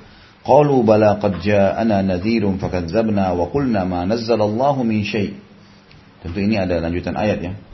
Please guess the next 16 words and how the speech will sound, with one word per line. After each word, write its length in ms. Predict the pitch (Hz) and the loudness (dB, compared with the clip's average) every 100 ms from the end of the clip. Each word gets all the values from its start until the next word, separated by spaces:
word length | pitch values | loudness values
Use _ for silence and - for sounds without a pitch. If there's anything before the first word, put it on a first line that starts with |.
| - - | -14 -10
In 80 | 90 | -4
antum 320 | 104 107 101 | -2 -2 -4
illa 320 | 92 92 82 | -4 -4 -4
fi 160 | 80 90 | -6 -6
dhalalin 560 | 80 80 92 90 113 - - - - - - - - - - - - - - - | -4 -4 -2 -4 -6 -10 -20 -20 -20 -20 -20 -20 -20 -20 -20 -20 -20 -20 -20 -8
mubin. 400 | 87 90 73 55 - - - - - - | -4 -2 -2 -6 -14 -20 -20 -20 -20 -6
Dikatakan 440 | 101 107 135 151 135 | 0 2 4 2 0
di 40 | |
sini, 220 | 139 156 160 - - - - - - _ _ - - - - - - - | -2 -2 -2 -6 -16 -20 -20 -20 -20 _ _ -20 -20 -20 -20 -20 -20 -16
setiap 480 | - 113 170 190 - | -8 -2 4 4 2
kali 480 | - 131 101 101 101 | 0 2 2 0 2
dilemparkan 720 | 107 113 117 117 - 147 147 | 2 4 4 2 2 -2 -2
ke 80 | 147 | 0
dalam 380 | 113 104 104 104 | 0 2 0 0
neraka 560 | 98 98 95 101 110 | 2 0 0 -4 -2
itu, 480 | 123 123 101 80 104 | -2 -4 -4 -4 -4